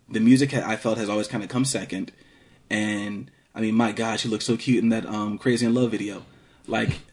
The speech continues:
I like the song when she turns around with that hat on right before the dance number. She looked good. She's built her career on looking good. And the music has kinda come second, whereas, like, Adele has had to, like, be like, "The music has to be top notch,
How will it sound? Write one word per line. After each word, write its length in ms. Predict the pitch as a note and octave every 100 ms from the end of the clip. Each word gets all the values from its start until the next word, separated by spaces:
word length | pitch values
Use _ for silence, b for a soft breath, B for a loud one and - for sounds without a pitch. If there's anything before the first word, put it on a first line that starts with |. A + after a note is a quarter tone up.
| b b
I 80 | A#2
like 260 | A#2+ C#3 C#3
the 80 |
song 500 | C#3 C#3 C3 C3 B2+ A2+
when 80 |
she 140 | A2+ B2
turns 220 | - C3
around 120 | B2+
with 80 | A#2
that 120 | A2
hat 280 | - C#3 C3
on 200 | B2 B2
right 80 | A#2+
before 180 | A2+ A#2
the 100 | D#2+
dance 380 | - A#2+ A#2+ -
number. 260 | B2+ A#2+
She 120 | B2 E3
looked 200 | C#3+ C3+
good. 340 | A3+ D3 A2 - B B B
She's 200 | E3 D3
built 200 | D3 C#3
her 120 | C3+
career 300 | C#3+ D3+ C3+
on 180 | A#2+ B2
looking 300 | C3+ C#3 C3
good. 340 | A2+ G#2 A2 - B B B B -
And 140 | A#2+
the 60 | B2
music 460 | B2+ E3+ D3 C3+ A#2+
has 200 | B2+ -
kinda 240 | D3 C3
come 200 | C#3 A#2
second, 380 | - D#3 C3+ G#2+
whereas, 240 | A2 G#2+
like, 180 | G#2 G#2
Adele 400 | G#2 G#2+ A2+ A2+
has 200 | A2+ G#2
had 220 | A2+ G2+
to, 60 | G#2
like, 260 | G2+ G2 G2
be 100 | G#2+
like, 240 | G2+ G2+
"The 100 | A2+
music 260 | A#2 A2+ A2
has 120 | G#2+
to 80 | A2
be 240 | G2+ G2 F#2
top 240 | C3 G2
notch, 440 | A2+ A2 G#2 -